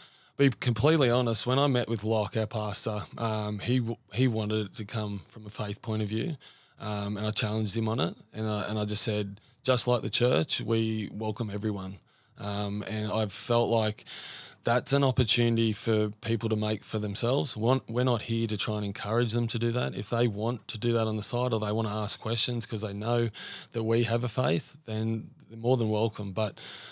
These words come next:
I want to make sure that this is inclusive to all and to go that this is, we, we do have a faith, and yes, we're Christian and we have our beliefs, but we are not pushing that on you.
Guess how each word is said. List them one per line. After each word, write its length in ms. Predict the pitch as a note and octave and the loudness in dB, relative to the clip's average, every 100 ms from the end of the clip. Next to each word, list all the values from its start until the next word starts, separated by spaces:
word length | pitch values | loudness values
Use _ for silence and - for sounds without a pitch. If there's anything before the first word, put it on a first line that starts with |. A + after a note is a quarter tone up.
| - | -4
I 40 | A#2 | 4
want 120 | C#3+ | 4
to 40 | |
make 180 | C#3 B2 | 6 4
sure 200 | - B2 | 4 4
that 120 | A2+ G2+ | 4 0
this 80 | A2 | 0
is 60 | G#2 | 0
inclusive 560 | G#2 - A#2 G#2 G#2 - | -2 0 0 2 0 -4
to 120 | F#2+ | -4
all 420 | G#2 G#2+ G2 F#2+ - _ G#2+ A2 | 0 0 0 -6 -12 _ -10 -4
and 100 | G#2 | 0
to 80 | A2 | 4
go 400 | A2 G#2+ G#2+ G#2 - - | 4 4 0 -2 -8 -6
that 200 | A2 - _ _ - - _ | -6 -6 _ _ -20 -20 _
this 200 | B2 A#2+ | 2 4
is, 320 | B2 A2+ - - | 4 2 0 2
we, 360 | B2+ C3 A#2+ F#2 | 4 4 2 -4
we 240 | A2 G#2 C3 | -10 0 2
do 160 | A#2+ | 4
have 160 | C3 C3 | 4 4
a 60 | A#2+ | 0
faith, 400 | C#3 D3+ E3 - | 2 2 0 -4
and 180 | G#2+ G#2+ | -4 0
yes, 220 | B2+ - | 0 0
we're 100 | A2+ | -2
Christian 520 | - C3+ - D#3 D#3 | -2 -2 -2 -2 -2
and 240 | A#2 A2 | -2 -2
we 80 | A2 | 0
have 140 | A2+ A2+ | 0 2
our 100 | A2 | 0
beliefs, 500 | G#2 G#2+ C#3 D3+ - - - - - _ | 0 0 0 0 -4 -6 -14 -14 -18 _
but 260 | A#2 A2 - _ _ - | 0 0 -2 _ _ -6
we 500 | A2+ B2 B2 A#2+ - | 0 2 2 0 -4
are 80 | A2 | -4
not 240 | A2 A#2+ | -2 -4
pushing 360 | - A#2 - A2 | -6 -8 -4 -2
that 120 | G#2 | -2
on 140 | G2 F#2+ | -4 -4
you. 200 | G2 | -6